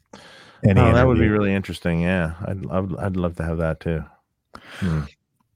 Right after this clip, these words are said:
Speaker 1: He rarely does anything.
Speaker 2: Yeah.
Speaker 1: So, um, but he's a great player. There's that, that band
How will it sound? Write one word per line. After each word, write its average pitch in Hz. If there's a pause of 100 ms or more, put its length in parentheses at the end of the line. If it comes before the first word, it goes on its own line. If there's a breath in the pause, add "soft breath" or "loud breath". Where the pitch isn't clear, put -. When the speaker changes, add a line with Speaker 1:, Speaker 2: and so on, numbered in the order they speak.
(260)
Speaker 1:
He 151 (100)
rarely 101
does 87 (300)
anything. - (420)
Speaker 2:
Yeah. 90 (1200)
Speaker 1:
So, 82 (600)
um, 80 (1600 soft breath)
but 95
he's 104
a -
great 95
player. 95 (1700)
There's 104
that, 117
that 131
band 110